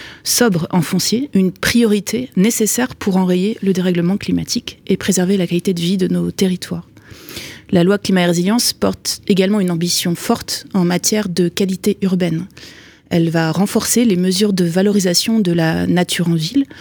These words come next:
avec par exemple l'identification des zones de renaturation préférentielle dans les scot, des orientations d'aménagement et de programmation, plus connues sous le nom de O A P, pour les trames vertes et bleues,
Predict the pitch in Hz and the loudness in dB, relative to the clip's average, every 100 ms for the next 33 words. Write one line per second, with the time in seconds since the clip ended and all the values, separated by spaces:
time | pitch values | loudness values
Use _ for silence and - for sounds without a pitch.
0 | - - - 175 175 - 175 165 175 226 | -20 -20 -2 0 0 0 0 2 0 -2
1 | - 190 202 214 - 202 196 - 220 233 | 0 0 2 0 0 0 0 0 2 2
2 | 202 170 190 190 175 180 180 180 175 170 | 2 2 2 2 2 2 0 -2 -2 0
3 | - 180 175 - 165 160 180 175 160 147 | 0 -2 -2 -2 -2 0 0 0 0 -2
4 | 151 - 220 - - - - - - - | -2 -2 -2 -6 -16 -16 -18 -18 -20 -18
5 | - 202 214 202 190 190 196 - 196 185 | 0 2 4 2 0 0 0 0 2 2
6 | 185 180 185 185 165 185 160 156 156 - | 2 2 0 -2 -4 -4 -2 -2 -2 2
7 | 247 247 - 175 170 - 180 175 165 160 | 2 0 -4 -4 -2 -2 0 0 0 -4
8 | - - - 208 175 - 220 - - - | -8 -6 0 0 0 -4 -6 -8 -18 -20
9 | - - 202 190 170 165 160 - 156 143 | -6 0 0 0 -2 -2 -2 -6 -4 -2
10 | 185 | -2